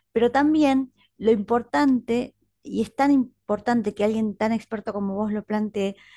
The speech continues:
del compromiso, eh, que ten-, que tiene que tener el Estado en la promoción de este tipo de turismo, porque, y ahí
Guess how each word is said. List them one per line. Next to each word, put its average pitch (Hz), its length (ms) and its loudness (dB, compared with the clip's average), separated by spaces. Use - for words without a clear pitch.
del 208 240 0
compromiso, 240 960 0
eh, 196 300 0
que 196 120 -2
ten-, 240 380 0
que 214 120 -4
tiene 233 200 -2
que 233 80 -2
tener 214 300 -2
el 208 60 2
Estado 226 360 0
en 220 100 0
la 190 180 -2
promoción 202 760 0
de 180 80 -4
este 180 160 -8
tipo - 260 -10
de 170 120 -2
turismo, 175 560 -8
porque, 220 440 2
y 220 180 0
ahí 277 180 2